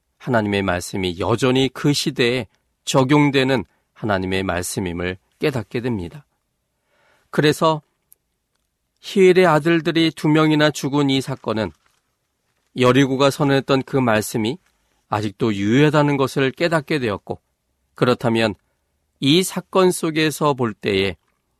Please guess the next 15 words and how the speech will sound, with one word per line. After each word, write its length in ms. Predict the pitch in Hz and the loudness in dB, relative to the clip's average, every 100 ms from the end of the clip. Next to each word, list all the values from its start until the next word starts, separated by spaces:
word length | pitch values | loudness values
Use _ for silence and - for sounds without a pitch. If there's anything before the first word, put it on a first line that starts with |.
| _ _ _ _ _ | _ _ _ _ _
정말 280 | - 107 104 | -6 0 0
하나님의 360 | 107 131 123 123 | 2 2 2 4
말씀이 380 | 113 - 123 | 2 0 -2
살아있다면 720 | 120 - 156 147 - 123 131 190 _ _ _ _ _ _ | -2 -2 0 0 0 0 0 -4 _ _ _ _ _ _
오늘날 520 | 127 143 160 156 156 | 2 4 4 4 2
하나님을 500 | 156 185 175 175 170 | 0 2 4 4 2
떠난 480 | 160 170 160 165 165 - | 2 0 2 2 2 -2
이 260 | 160 175 | 0 0
백성들에게 840 | 185 139 - 151 135 107 95 101 87 _ _ _ _ | 2 -2 0 0 0 -2 -2 -4 -4 _ _ _ _
하나님은 420 | - 95 92 104 | -4 -2 -2 -6
어떤 560 | 101 113 - 156 156 156 - _ _ | -2 -2 0 2 2 0 -6 _ _
기별을 480 | - 147 160 160 | -2 2 4 4
가지고 460 | 160 143 135 143 147 | 2 0 -2 -2 0
있었을까를 840 | 139 - 143 131 127 - 113 110 110 | -2 -2 -4 -4 -8 -2 0 0 -2
생각하다가 760 | - 160 151 135 - 92 147 | -2 -4 -4 -6 -6 -6 -8